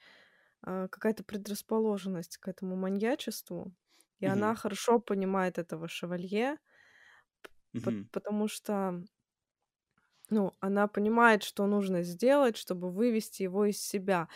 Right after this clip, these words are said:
Speaker 1: И она как будто бы этим самым, не знаю, как, как, как ведёт какой-то внутренний диалог с самой собой, всеми этими действиями. То есть, возможно, если бы она не выражала себя как модель,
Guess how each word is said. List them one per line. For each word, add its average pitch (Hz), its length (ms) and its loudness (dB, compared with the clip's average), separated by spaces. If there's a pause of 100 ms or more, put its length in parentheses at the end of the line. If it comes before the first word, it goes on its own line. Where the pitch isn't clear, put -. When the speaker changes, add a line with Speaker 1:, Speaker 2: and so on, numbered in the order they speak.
(220)
Speaker 1:
И 208 80 0
она 220 220 4
как 247 140 0
будто 233 240 0
бы 202 160 4
этим 202 260 -2
самым, 226 640 0 (1080)
не 196 180 0
знаю, 170 480 0
как, - 180 -12 (220)
как, - 100 -20 (720)
как - 160 -20
ведёт 220 400 4
какой-то 202 400 0
внутренний 196 540 0
диалог 190 560 0
с - 80 -8
самой 196 380 2
собой, 190 640 0 (920)
всеми 214 460 2
этими 196 280 0
действиями. 196 500 4
То 202 120 2
есть, - 220 0 (880)
возможно, 220 580 6
если 202 280 2
бы 196 160 2
она 196 160 4
не 202 120 2
выражала 196 560 4
себя 190 320 -2
как - 240 -6
модель, 196 540 2